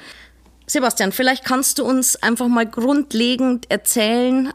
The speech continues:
ähm, was die Special Olympics sind und wer da überhaupt teilnehmen darf.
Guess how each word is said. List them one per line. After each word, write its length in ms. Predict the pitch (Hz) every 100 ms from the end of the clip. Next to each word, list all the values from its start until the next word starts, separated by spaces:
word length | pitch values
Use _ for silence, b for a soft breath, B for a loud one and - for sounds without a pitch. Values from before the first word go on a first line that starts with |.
| -
ähm, 400 | 214 214 226 214
was 220 | 220 -
die 160 | 226 214
Special 480 | - - - 220
Olympics 640 | 202 220 226 - 202 - -
sind 340 | 233 339 339
und 220 | - 208 190
wer 140 | 196
da 120 | 214
überhaupt 360 | 202 202 185 -
teilnehmen 500 | 180 185 151 135 139
darf. 220 | 120